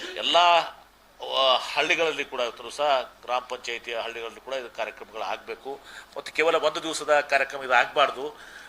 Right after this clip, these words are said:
ಆ, ಯಾರು ಅಲ್ಲಿನೂ ಕೂಡ ನಾವು ಆ ಗ್ರಾಮಗಳಿಗೆ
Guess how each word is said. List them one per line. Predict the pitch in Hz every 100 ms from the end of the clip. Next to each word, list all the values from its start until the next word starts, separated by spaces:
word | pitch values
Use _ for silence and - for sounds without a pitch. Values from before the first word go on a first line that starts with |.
| -
ಆ, | - 143 143 - - 107
ಯಾರು | 120 160 165 156 - - - _ -
ಅಲ್ಲಿನೂ | 135 175 185
ಕೂಡ | 180 170
ನಾವು | 165 160 156 -
ಆ | 131
ಗ್ರಾಮಗಳಿಗೆ | 131 143 151 147 147 127 120